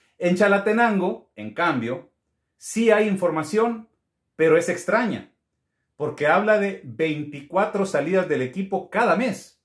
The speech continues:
a quinientos dólares por viaje, para un total de trece mil doscientos dólares en transporte. Tantos partidos de visita en un mes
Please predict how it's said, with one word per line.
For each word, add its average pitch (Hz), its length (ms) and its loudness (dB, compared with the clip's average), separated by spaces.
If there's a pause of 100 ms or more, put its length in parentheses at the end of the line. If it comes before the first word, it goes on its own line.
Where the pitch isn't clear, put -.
(440)
a 143 160 -4
quinientos 165 580 -2
dólares 202 320 0
por 123 240 -6
viaje, 196 440 -2 (460)
para 127 200 2
un 190 160 0
total 196 360 -2
de 190 120 0
trece 131 400 -2
mil 220 440 -4
doscientos 135 760 -4
dólares 175 600 0
en 131 140 -8
transporte. - 680 -12 (1040)
Tantos 185 360 2
partidos 151 400 -4
de 127 120 -2
visita 120 720 -6
en 104 160 -8
un 131 140 -2
mes 196 500 -6